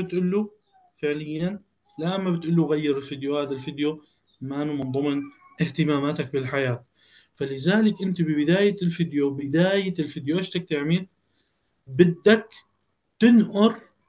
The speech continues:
على أم-، على ألم العميل. ونحن إيش قلنا ألم العميل؟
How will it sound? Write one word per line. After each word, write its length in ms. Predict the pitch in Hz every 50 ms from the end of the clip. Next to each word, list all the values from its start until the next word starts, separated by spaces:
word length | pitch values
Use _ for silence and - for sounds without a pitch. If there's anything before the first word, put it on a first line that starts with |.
| _ _ _ _ _ _ _
على 420 | 139 135 156 185 185 175 170 - - _ _ _ _ -
أم-، 340 | 214 226 233 240 240 226 - -
على 300 | 160 160 156 151 156 -
ألم 220 | 208 226 240 233 220
العميل. 560 | 214 180 143 135 143 143 143 139 131 123 123 - - _ _ _ _ _ _ _ _ _ _ _ _ -
ونحن 320 | 143 160 - - - 208
إيش 260 | 202 202 226 214 -
قلنا 340 | 202 202 208 202 190 170 180
ألم 180 | 185 185 180 175
العميل؟ 540 | 170 160 143 156 156 165 170 175 180 170